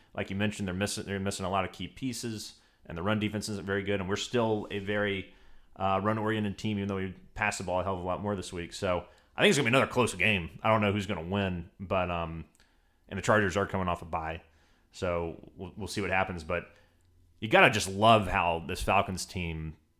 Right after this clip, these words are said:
rallied, even though they had no business winning that game, even though it was a disgusting game. They didn't lose their heads, and, um, that game-winning drive was great. The game-winning drive was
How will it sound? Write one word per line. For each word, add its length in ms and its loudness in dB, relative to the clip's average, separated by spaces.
rallied, 480 4
even 180 -4
though 80 -2
they 100 -2
had 160 0
no 120 6
business 360 2
winning 160 -2
that 140 -2
game, 160 -4
even 100 -4
though 60 -2
it 40 -2
was 100 -6
a 60 -8
disgusting 600 2
game. 380 -2
They 140 -2
didn't 200 2
lose 160 4
their 120 2
heads, 520 -4
and, 360 -4
um, 440 -6
that 140 -4
game-winning 360 4
drive 320 4
was 120 -4
great. 420 -2
The 80 -12
game-winning 320 0
drive 220 2
was 140 -4